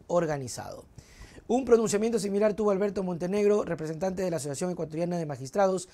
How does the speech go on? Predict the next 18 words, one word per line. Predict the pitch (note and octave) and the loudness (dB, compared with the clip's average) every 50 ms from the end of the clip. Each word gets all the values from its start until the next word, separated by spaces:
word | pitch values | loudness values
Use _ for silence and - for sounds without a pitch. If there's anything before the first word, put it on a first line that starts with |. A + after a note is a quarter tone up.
| - - - _ | -20 -20 -14 _
y | - C3 | -12 -8
Jueces, | - - D#3+ B2+ A2+ - A2 G2 - - - - - - - - _ _ | -2 0 0 0 0 -2 -8 -10 -12 -16 -20 -20 -20 -20 -20 -20 _ _
quien | - C4+ D4+ D#4 | 2 2 4 6
reconoció | C#4+ C4+ A3+ C4 B3 A#3+ G#3+ - - G#3+ G#3+ A3+ | 4 4 6 6 4 4 4 2 4 4 6 8
la | A3+ G#3+ | 8 6
preocupación | G#3 G3 F3 D#3 - D3+ - D3+ C#3 - F#3+ F#3+ | 6 4 0 -4 -4 -4 -4 -4 -2 0 -2 0
que | F#3 F#3 E3+ | 0 -2 -4
tiene | C#3+ F3 E3+ F3+ - - - | -2 -2 -2 -2 -4 -4 -2
el | D#3+ D#3 C#3+ | -2 -2 -2
Consejo | - C#3 C#3 C3+ - F3+ E3 F3+ | -4 -6 -6 -4 -4 -2 0 0
de | F3 D#3+ | 2 2
la | D3+ | 0
Judicatura | D3 - F3+ F#3+ A#3 A#3 - A#3 F#3+ F#3 F#3 F3+ - - - - - - _ | 0 -2 -2 -2 -2 0 0 0 2 2 0 -2 -6 -14 -20 -20 -20 -8 _
por | - D4 D#4 - - | 4 6 6 6 6
proteger | C4 B3+ B3 G#3 F3 - G#3+ G#3 G#3 A3 - - | 4 4 4 4 0 2 4 4 4 2 0 4
a | - F3 F3+ F3 | 6 6 6 6
sus | - - F3+ E3+ - - - - | 4 2 0 0 -2 -4 -6 -6
servidores. | - - E3 D3 C#3+ C3 A#2+ A2 F2 - G2 - - - | -2 0 0 0 0 -2 -4 -6 -8 -10 -12 -14 -16 -16